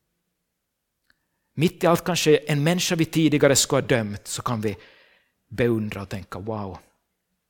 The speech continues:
den här människan är ju otrolig. Den här människan har gått en lång väg med Gud och har vuxit så mycket.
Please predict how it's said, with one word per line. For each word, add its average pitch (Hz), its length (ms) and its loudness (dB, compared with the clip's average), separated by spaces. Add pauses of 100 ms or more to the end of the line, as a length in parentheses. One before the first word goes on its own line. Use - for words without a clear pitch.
(260)
den 117 120 -8
här 95 140 -6
människan 107 560 -6 (640)
är 117 80 -2
ju 98 280 -6 (420)
otrolig. 82 560 -10 (420)
Den 113 120 -10
här 107 100 -4
människan 117 400 -4
har 117 100 -6
gått 113 260 -6
en 110 180 -6
lång 104 240 -4
väg 98 260 -8
med 104 160 -8
Gud 95 320 -8
och - 100 -14
har 110 100 -6
vuxit 104 340 -8
så 117 140 -4
mycket. 92 420 -12